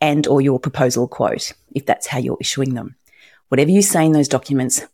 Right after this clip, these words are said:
must be how you follow through. Otherwise, you can end up in a real mess. So are you being strategic with your payment terms? And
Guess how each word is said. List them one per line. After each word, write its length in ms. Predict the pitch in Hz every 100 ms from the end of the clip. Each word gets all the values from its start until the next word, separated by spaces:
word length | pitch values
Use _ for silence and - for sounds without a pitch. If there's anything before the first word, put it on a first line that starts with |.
| -
must 600 | 127 131 147 160 - -
be 120 | 143
how 220 | 123 -
you 200 | 131 131
follow 320 | 127 135 127 127
through. 400 | - 139 233 - _ _ _ _ _ -
Otherwise, 500 | 139 131 135 127 120
you 80 | 131
can 120 | -
end 160 | 127 120
up 100 | -
in 80 | 135
a 80 |
real 500 | 117 120 131 147 156
mess. 460 | 135 110 - - - _ _ _ _ _
So 440 | - - 220 208 208
are 140 | 196 233
you 160 | 254
being 240 | 233 226 220
strategic 500 | - 196 185 - -
with 120 | 175
your 100 | 170
payment 300 | 170 160 156
terms? 500 | - 156 285 - - _ _ _ _ _ _ _
And 460 | 196 180 147 170